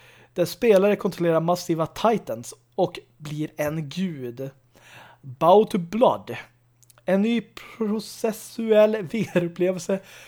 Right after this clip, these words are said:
från Tribetoy. Ger spelare roller som en kapten på futuristiskt flygande piratskepp. Det färgstarka Playstation V R-spelet kommer att släppas någon gång år tvåtusen arton.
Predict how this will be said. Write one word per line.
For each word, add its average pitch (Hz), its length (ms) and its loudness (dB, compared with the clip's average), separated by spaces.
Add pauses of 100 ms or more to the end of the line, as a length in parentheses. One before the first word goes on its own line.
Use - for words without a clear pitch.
(160)
från 190 360 4
Tribetoy. 160 720 -2 (540)
Ger 202 280 0
spelare 214 540 4
roller 202 300 4
som 170 220 -2
en 165 120 -2
kapten 208 500 -2
på 170 120 -6
futuristiskt 180 840 -4
flygande 165 460 0
piratskepp. 180 800 0 (400)
Det 170 100 -4
färgstarka 214 540 2
Playstation 196 460 -2
V 196 160 2
R-spelet 165 500 0
kommer 165 180 -2
att 147 60 -8
släppas 160 420 -2
någon 196 260 -2
gång 160 360 -2 (120)
år 147 160 -6
tvåtusen 156 480 -10
arton. 139 380 -6